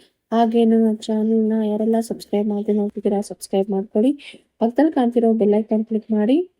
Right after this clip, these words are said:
ಈ ಕಡೆ ಶುರುವಿನಲ್ಲಿ ಸ್-, ಶರತ್ ಅವರು ದುರ್ಗಾಗೆ ಕೇಳ್ತಾನೆ ಇರ್ತಾರೆ, "ಇಲ್ಲ ದುರ್ಗಾ, ನಿಂಗೆ ಮನ್ಸು ಹೇಗ್ ಬಂತು ನನ್ ಪಕ್ಕ ಬಂದು ಕುತ್ಕೊಳ್ಳೋದಕ್ಕೆ?" ಹೇಳ್ತಾರೆ ಅವರು. "ಇದೊಳ್ಳೆ ಕತೆ ಆಯ್ತಲ್ಲ ನಿಮ್ದು.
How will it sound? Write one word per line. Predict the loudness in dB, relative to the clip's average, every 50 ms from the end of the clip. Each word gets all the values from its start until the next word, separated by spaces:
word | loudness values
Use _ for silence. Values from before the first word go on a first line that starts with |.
| _ _ _ _ _ _ -4 -2
ಈ | -2 0
ಕಡೆ | 0 2 2 2 2
ಶುರುವಿನಲ್ಲಿ | 0 0 0 2 2 4 4 2 2 2 2 2 2 2 0 0 -4 -8
ಸ್-, | -12 -16 -16 _ _ _ _ _ _ _ _ _ _
ಶರತ್ | -16 -16 -14 -14 -12 -8 -4 0 2 2 2 2 0
ಅವರು | 0 2 4 4 4 4 4
ದುರ್ಗಾಗೆ | 2 0 0 4 4 4 4 4 2 0 0
ಕೇಳ್ತಾನೆ | 0 0 0 0 0 0 0 2 2 2
ಇರ್ತಾರೆ, | 2 0 0 0 2 4 4 2 2 0 -4 -8 _ _ -2
"ಇಲ್ಲ | 0 0 0 0 0
ದುರ್ಗಾ, | -2 -2 0 0 0 2
ನಿಂಗೆ | 4 4 4 4 4 4 2 2 0
ಮನ್ಸು | 0 0 0 -2 -2 -4 -6 -6 -4 -4 -2
ಹೇಗ್ | 0 2 2 2 2 2
ಬಂತು | 0 0 0 2 2 2
ನನ್ | 2 0 0
ಪಕ್ಕ | -2 -4 -2 0 0
ಬಂದು | 0 2 0 0 0 -2
ಕುತ್ಕೊಳ್ಳೋದಕ್ಕೆ?" | -6 -6 -10 -8 -4 -2 0 0 0 -2 -2 0 0 0 0 0 -4 _ _ _ -6
ಹೇಳ್ತಾರೆ | -2 -2 -2 0 2 2 4 4 4
ಅವರು. | 4 2 2 2 2 2 0 -2 -6 _ _ _ _ _ _ _ _ _ _ _ _ _ _ _ _ _ _ _ _ _ _ _ -4 -2 0
"ಇದೊಳ್ಳೆ | 0 2 2 4 4 4 4
ಕತೆ | 2 0 0 0 2
ಆಯ್ತಲ್ಲ | 0 2 2 2 2 2
ನಿಮ್ದು. | 2 2 2 2 2 2 2 2 2 0 -2 -6 _